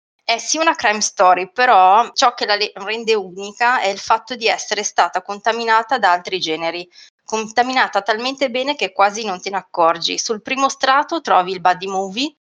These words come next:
coi due protagonisti dai caratteri opposti, Marty Hart e Rust Cole, Heart and Soul.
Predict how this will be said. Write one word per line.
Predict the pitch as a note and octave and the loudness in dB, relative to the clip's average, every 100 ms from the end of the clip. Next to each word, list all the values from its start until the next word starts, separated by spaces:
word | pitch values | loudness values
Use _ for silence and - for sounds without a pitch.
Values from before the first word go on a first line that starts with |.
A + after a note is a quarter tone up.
| _ | _
coi | - A3 | -2 2
due | G#3+ A#3+ | 4 2
protagonisti | A3+ A#3 A#3 A3+ B3 A3+ C#4+ | -2 -2 0 0 0 -2 0
dai | G#3 F#3 | 0 2
caratteri | G3+ G3 F#3+ - G3+ G3+ | 2 2 0 -2 0 0
opposti, | G3 - E3+ E3 - G3+ F#3+ | 0 0 0 0 -2 -6 -6
Marty | G3 G3+ G#3+ - G#3+ | 0 0 0 -6 -4
Hart | A3 A3 A#3+ - | 2 2 2 -2
e | B3+ C4 F#3+ F3+ | 2 4 2 0
Rust | E3+ - | -2 -4
Cole, | - F3+ E3+ E3+ | 0 2 2 2
Heart | F3 - G3 - F#3+ | 0 2 -2 -2 -8
and | F#3+ | -4
Soul. | - F#3 E3+ F#3+ | -2 0 0 -2